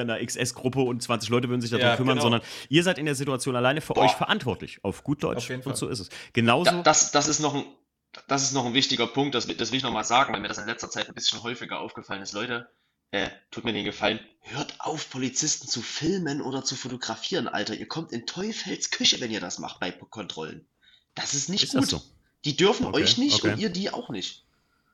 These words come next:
Speaker 1: Okay.
Speaker 3: Also,
Speaker 1: Wusste ich, wusste
Speaker 3: das
Speaker 1: ich
Speaker 3: ist
Speaker 1: jetzt gar
Speaker 3: Recht
Speaker 1: nicht,
Speaker 3: am
Speaker 1: dass man das
Speaker 3: eigenen
Speaker 1: nicht darf.
Speaker 3: Bild.
Speaker 2: Ich tatsächlich auch nicht. Wie ist das, wenn ich eine Audioaufnahme mache? Weißt du das?
Speaker 3: Das
Speaker 1: Du
Speaker 3: ist
Speaker 1: musst
Speaker 3: okay, weil
Speaker 1: Ah, ich
Speaker 3: du
Speaker 1: mein, ich meine,
Speaker 3: ja.
Speaker 1: aber du musst fragen.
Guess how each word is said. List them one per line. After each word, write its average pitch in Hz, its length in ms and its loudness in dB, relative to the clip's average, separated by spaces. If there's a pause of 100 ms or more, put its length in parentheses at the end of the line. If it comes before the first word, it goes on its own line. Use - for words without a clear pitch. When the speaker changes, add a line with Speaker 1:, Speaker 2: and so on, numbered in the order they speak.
(380)
Speaker 1:
Okay. 123 220 0
Speaker 3:
Also, 175 120 -4 (320)
Speaker 1:
Wusste 117 220 -4
ich, - 260 -8
wusste - 100 -10
Speaker 3:
das - 120 2
Speaker 1:
ich 101 80 2
Speaker 3:
ist 95 100 2
Speaker 1:
jetzt - 40 -4
gar - 100 6
Speaker 3:
Recht - 140 8
Speaker 1:
nicht, - 60 2
Speaker 3:
am 165 100 4
Speaker 1:
dass - 40 2
man - 100 6
das 180 80 2
Speaker 3:
eigenen 175 140 2
Speaker 1:
nicht 180 40 0
darf. 190 220 4
Speaker 3:
Bild. - 120 -4
Speaker 2:
Ich - 80 -12
tatsächlich 117 340 -4
auch 139 160 -6
nicht. - 260 -12 (680)
Wie 143 100 -2
ist 196 140 -2
das, - 120 -4
wenn 202 100 -4
ich 175 80 -10
eine 156 120 -2
Audioaufnahme 98 600 -4
mache? 95 180 -6
Weißt 117 220 -2
du - 20 -8
das? - 260 -10 (1080)
Speaker 3:
Das 147 200 10
Speaker 1:
Du 131 60 8
Speaker 3:
ist 131 80 6
Speaker 1:
musst 214 120 2
Speaker 3:
okay, 156 260 2 (180)
weil 123 140 4
Speaker 1:
Ah, 131 40 2
ich 139 80 2
Speaker 3:
du 147 60 2
Speaker 1:
mein, 139 160 6
ich 135 100 -2
meine, 135 120 6
Speaker 3:
ja. - 20 4
Speaker 1:
aber 143 80 2
du 139 80 0
musst 139 160 -2
fragen. 117 420 2